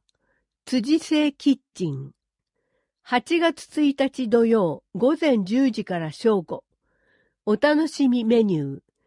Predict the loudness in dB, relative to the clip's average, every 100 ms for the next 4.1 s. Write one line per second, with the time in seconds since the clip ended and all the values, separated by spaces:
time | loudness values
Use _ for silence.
0 | _ _ _ 0 4 4 4 0 -4 -4
1 | -4 -4 -6 -6 -6 -10 _ -4 -4 0
2 | 0 0 -4 -4 -4 -2 -2 0 2 2
3 | 2 -2 -8 -12 -4 -2 -2 -4 -4 -6